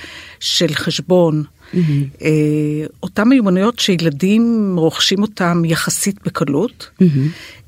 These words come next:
Speaker 1: אה, כמובן אותם ילדים שאין להם לקויות למידה, ובתנאי שהם קיבלו, אה,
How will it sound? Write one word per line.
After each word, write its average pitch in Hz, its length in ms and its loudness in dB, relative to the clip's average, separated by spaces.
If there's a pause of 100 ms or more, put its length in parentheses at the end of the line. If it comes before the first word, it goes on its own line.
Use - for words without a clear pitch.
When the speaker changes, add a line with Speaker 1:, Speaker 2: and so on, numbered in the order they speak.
(100)
Speaker 1:
אה, 147 60 0 (880)
כמובן 160 320 -2
אותם 165 240 -2
ילדים 156 260 -2
שאין 175 340 0
להם 156 320 0 (140)
לקויות 151 420 -4
למידה, 175 380 0
ובתנאי 165 720 -2
שהם 165 260 -4
קיבלו, 165 720 0
אה, 147 540 0